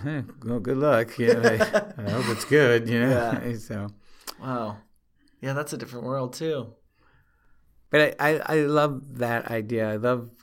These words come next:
Speaker 1: getting to make different kinds of movies and different kinds of styles. That, that interests me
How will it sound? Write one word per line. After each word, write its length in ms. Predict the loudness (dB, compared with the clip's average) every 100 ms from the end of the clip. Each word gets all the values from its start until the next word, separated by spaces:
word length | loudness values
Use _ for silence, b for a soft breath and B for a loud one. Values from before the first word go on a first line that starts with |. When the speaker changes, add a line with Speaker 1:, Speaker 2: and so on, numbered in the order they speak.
| -6
Speaker 1:
getting 320 | -4 -4 -8
to 260 | -8 -6
make 300 | -4 -4 -6
different 280 | -10 -12 -12
kinds 300 | -10 -8 -8
of 220 | -10 -12
movies 600 | -12 -10 -8 -8 -10 -12 -10
and 140 | -10
different 280 | -10 -14 -12
kinds 340 | -12 -12 -12
of 200 | -12 -14 -16 -18
styles. 800 | -14 -10 -8 -8 -10 -12 -14 -14
That, 440 | -10 -10 -10 -14
that 240 | -10 -8 -8
interests 480 | -10 -10 -10 -10
me 300 | -8 -6 -6